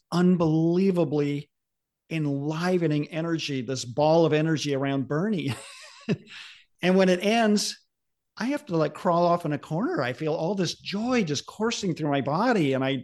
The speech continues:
I didn't even ask Bernie, like, you know, "How was it for you?" It was good for me. <laughs> Yeah. And so I felt bad. I never actually asked him if he was doing better or not.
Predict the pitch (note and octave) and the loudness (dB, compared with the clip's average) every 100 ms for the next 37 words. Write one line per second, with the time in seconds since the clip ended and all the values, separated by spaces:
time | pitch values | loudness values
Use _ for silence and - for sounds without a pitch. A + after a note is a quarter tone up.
0 | - C#3 C3+ D#3+ D#3+ D3 D3 D#3+ - A#2 | -8 -6 -2 0 2 2 2 0 -2 0
1 | D3 G#3+ F#3+ D3 B2+ A#2+ C3+ C3+ A#2 A#2 | 0 2 2 0 -2 -4 -10 -14 -10 -8
2 | C3 - - _ _ - D#3 F3+ F3 F3 | -8 -10 -20 _ _ 0 4 6 4 0
3 | D#3+ G#3 C4 D#3 D3 - E3 D3+ D3+ A#3 | 2 4 4 4 2 0 0 0 0 2
4 | G#3+ A3 - - - D#4 D4 D#4 G3 G3+ | 2 0 -2 -12 -8 -6 0 0 0 -2
5 | F#3 - G#3 G3 G3 F3+ G3 A3 E3+ F#3 | -2 0 4 4 4 0 0 -4 -2 -2
6 | G#3 F#3+ D#3+ D#3 E3+ F3+ F3 F3+ F3+ D#3+ | 0 2 2 2 0 0 -2 -4 -8 -6
7 | - E3 D#3 D#3+ F3+ - D3+ C#3+ D3+ D3 | -4 -2 0 0 -2 -2 -2 -2 -4 -8
8 | C3+ D3 C#3+ C#3 B2+ D3+ C#3 C#3 C3+ C3+ | -6 -2 2 2 0 0 2 2 2 2
9 | C3+ B2+ B2 C3 | 0 0 -2 -4